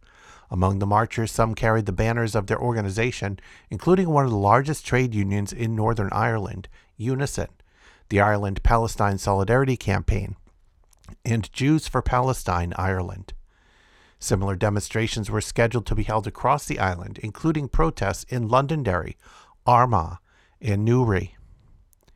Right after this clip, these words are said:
Israel's unprecedented air and ground offensive has killed more than twenty-one thousand six hundred Palestinians and wounded more than fifty-five thousand others, according to the health ministry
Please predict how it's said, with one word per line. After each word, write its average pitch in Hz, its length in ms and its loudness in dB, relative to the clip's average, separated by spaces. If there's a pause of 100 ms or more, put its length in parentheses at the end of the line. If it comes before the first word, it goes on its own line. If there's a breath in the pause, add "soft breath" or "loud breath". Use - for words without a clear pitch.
(520 soft breath)
Israel's 151 440 2
unprecedented 127 920 2
air 120 260 2
and 104 120 -2
ground 107 320 0
offensive 104 460 -4
has 104 180 -2
killed 143 340 0
more 117 200 0
than 107 160 -4
twenty-one 120 420 2
thousand 110 380 0
six - 320 -6
hundred 113 340 0
Palestinians 104 800 -4 (340 loud breath)
and 110 180 -2
wounded 165 280 2
more 127 180 2
than 117 140 0
fifty-five 117 520 -2
thousand 135 540 0
others, 110 440 0 (320 loud breath)
according 104 320 0
to 120 120 2
the 113 100 0
health 151 300 -2
ministry 98 500 -4